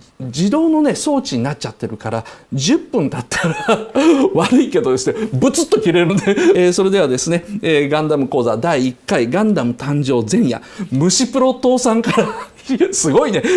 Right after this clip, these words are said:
虫プロ父さんからサンライズ、えー、創業へを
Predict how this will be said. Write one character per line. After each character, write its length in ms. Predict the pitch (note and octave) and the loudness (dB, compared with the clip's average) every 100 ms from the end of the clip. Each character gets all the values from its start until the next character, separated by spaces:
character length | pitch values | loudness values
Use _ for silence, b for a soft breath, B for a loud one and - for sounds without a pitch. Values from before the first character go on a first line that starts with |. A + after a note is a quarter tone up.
| F#4+ | 2
虫 280 | D#3+ G3+ C#4+ | 2 2 0
プ 80 | D4+ | 2
ロ 140 | D4 | 0
父 200 | - C#4+ | 2 0
さ 140 | D4 C#4 | 2 0
ん 80 | |
か 120 | C4 C4 | 2 0
ら 100 | D#3+ | 0
サ 200 | - A3+ | 0 2
ン 120 | A3+ | 4
ラ 100 | G3+ | 2
イ 80 | D#3 | 2
ズ、 300 | D3 E3+ - B F#3 | 2 0 0 B -4
え 140 | C#3 | -2
ー、 40 | C3 | 0
創 340 | - G3 G#3 | -2 0 2
業 260 | F#3 F#3+ E3 | 2 2 2
へ 160 | E3 - - _ | 0 -4 -18 _
を 200 | A3+ - | -2 -2